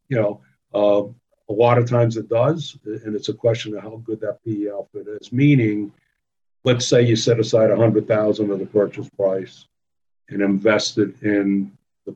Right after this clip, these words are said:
P E outfit or their affiliate. Uh, again, will you, will that money go away? I tell people the safe answer is just assume you're throwing it away and hope you get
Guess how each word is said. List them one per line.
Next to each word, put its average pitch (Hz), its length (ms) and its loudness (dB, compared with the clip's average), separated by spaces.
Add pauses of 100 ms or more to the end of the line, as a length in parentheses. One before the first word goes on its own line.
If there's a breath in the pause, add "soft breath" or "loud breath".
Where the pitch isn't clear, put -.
P 104 280 0
E 98 40 2
outfit 98 440 -2
or 95 120 2
their 92 220 0
affiliate. 92 580 -2 (640)
Uh, 104 300 2 (760)
again, 120 340 4 (320)
will 117 180 4
you, 113 180 6
will 117 120 4
that 117 200 4
money 120 220 4
go 113 200 4
away? 120 280 2
I 120 60 2
tell 131 180 0
people 120 260 -6
the 110 120 -8
safe 143 360 0
answer 117 460 -6
is 107 140 -4
just 120 240 -6
assume 117 320 -6
you're 104 100 -4
throwing 107 360 -12
it 98 100 -14
away 110 300 -8
and 101 220 -16
hope 110 200 -4
you 104 80 -18
get 104 180 -16